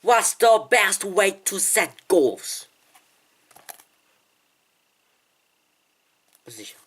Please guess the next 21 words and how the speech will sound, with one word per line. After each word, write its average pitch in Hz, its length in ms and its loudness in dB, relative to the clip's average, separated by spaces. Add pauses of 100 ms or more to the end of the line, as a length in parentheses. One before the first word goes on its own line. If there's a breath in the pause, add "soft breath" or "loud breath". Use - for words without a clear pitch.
(960 soft breath)
어떤 139 400 -8
것이 110 300 -12
best 123 360 -10
way 104 260 -8
to - 100 -20
set - 340 -12
goals? - 420 -18 (1800)
골. 104 260 -12 (320)
골이 127 140 -16
뭡니까? 95 380 -20 (420)
목표를 175 800 -4 (140)
세우는데 156 960 -4 (420 soft breath)
가장 147 920 -6 (1000)
좋은 151 560 -10
최선의 180 520 -10 (120)
방법은 147 640 -2 (100)
무엇일까? 156 800 -2 (180)
라고 110 160 -12
물어보고 110 280 -10
있는 92 140 -20
거예요. 85 160 -20